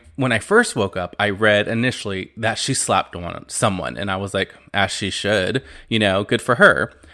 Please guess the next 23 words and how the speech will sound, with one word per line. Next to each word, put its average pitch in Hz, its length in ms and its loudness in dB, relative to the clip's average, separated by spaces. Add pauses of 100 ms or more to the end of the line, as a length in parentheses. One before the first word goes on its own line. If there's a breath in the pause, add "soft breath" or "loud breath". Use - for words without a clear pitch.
(120)
But - 200 -6
then 175 520 8
when 110 160 0
I 98 100 2
woke 101 340 0
up, 175 240 2
woke 110 240 0
up, 95 220 2
I 104 80 2
was 104 220 -4
reading 165 300 0
that 110 140 -4
she - 180 -6
got 101 240 -2
assaulted. 165 640 -2
And 101 120 -6
I 110 60 -6
was 113 160 -8
like, - 280 -10
"What 113 180 -12
the 127 120 -2
fuck? 117 480 -4
Like, 123 300 -2